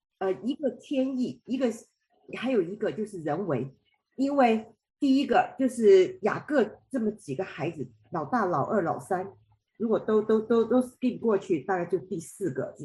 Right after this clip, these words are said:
就像我们家，家里面，就是老二要听老大的，老三要听前面两个哥哥，就一个听，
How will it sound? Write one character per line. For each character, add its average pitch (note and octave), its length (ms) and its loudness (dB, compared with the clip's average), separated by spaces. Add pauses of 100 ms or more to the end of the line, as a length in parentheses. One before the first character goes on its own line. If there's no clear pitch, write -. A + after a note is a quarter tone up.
就 C#4+ 160 -4
像 C4 100 4
我 F3+ 60 2
们 E3+ 80 0
家， G#3 140 2
家 A3 240 2
里 F3 80 0
面， E3+ 180 -2 (560)
就 B3 60 -6
是 A3 280 -6 (360)
老 F3+ 160 6
二 A#3+ 160 6
要 A3 100 4
听 A3+ 200 0
老 C#3+ 180 2
大 F#3+ 240 0
的， E3 100 -4
老 D#3+ 160 0
三 G#3+ 180 -4
要 G#3+ 140 -2
听 G#3+ 380 -2 (180)
前 - 220 -14
面 A3 100 0
两 C#3+ 160 -2
个 F3+ 80 -2
哥 G#3 180 2
哥， F3+ 80 4
就 F#3+ 120 2
一 A3+ 100 0
个 G#3+ 160 4
听， F#3+ 300 -4